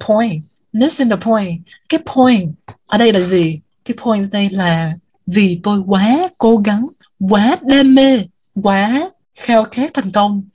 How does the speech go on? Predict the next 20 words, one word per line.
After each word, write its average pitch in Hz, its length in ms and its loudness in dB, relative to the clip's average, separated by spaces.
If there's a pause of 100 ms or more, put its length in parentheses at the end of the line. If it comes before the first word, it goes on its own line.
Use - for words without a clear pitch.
(180)
cho 208 120 -4
nên 208 200 -2 (100)
tôi 220 220 0
phải 214 120 -8
cầu 180 200 -2
xin 202 220 -2
ba 208 120 4
mẹ 143 280 -4
tôi 190 300 -4 (300)
cho 226 220 4
tôi 214 140 2
học 170 180 -4
những 165 100 -4
cái 220 100 -2
người 180 180 -2
đó 185 340 -4 (240)
làm 180 320 0
cách 247 160 -2 (140)
tốt 247 200 2
nhất 294 240 4